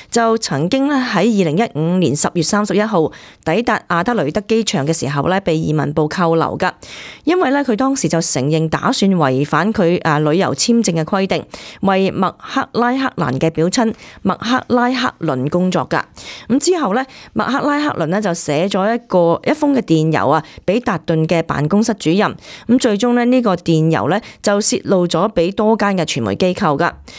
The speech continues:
咁當時呢，達頓亦都係使用咗佢作為部長嘅酌情權呢，給予該名保姆呢三個月嘅旅遊簽證，但係條件呢就係佢唔可以工作喎。咁達頓就話呢，佢冇親自同麥克拉克蘭傾過，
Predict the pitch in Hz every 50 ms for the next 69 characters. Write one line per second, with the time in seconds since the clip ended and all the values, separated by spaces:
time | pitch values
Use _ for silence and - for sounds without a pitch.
0 | - - - - 277 330 370 349 339 359 - - 262 233 220 226 214 202 - 190
1 | 180 175 170 175 233 269 277 190 - - 190 214 196 180 165 - 165 180 196 196
2 | 180 - - - 143 131 - - 160 160 160 - 139 135 160 202 208 196 175 170
3 | - 175 165 160 - - 147 156 147 - 156 98 120 208 285 - - - - -
4 | - - - 294 277 - _ 185 175 180 180 208 226 233 226 196 151 143 147 -
5 | 147 147 175 208 196 160 170 185 202 - - 254 247 247 254 226 202 185 160 143
6 | - 165 151 156 160 123 - - - 202 202 196 208 180 160 - - - - -
7 | - - - 226 233 233 220 - 180 147 151 151 - 185 233 262 247 254 240 196
8 | 156 151 - 165 165 131 117 139 147 175 185 165 190 180 180 180 185 127 101 151
9 | 143 - - _ _ - - - - - - 403 - 254 - - 202 202 202 190
10 | 180 175 175 170 180 202 214 208 - 196 196 208 196 190 185 - 285 269 262 240
11 | - 160 - 160 127 139 151 160 151 202 240 - - 247 240 262 254 - - 120
12 | 127 147 - 202 202 208 196 196 175 139 -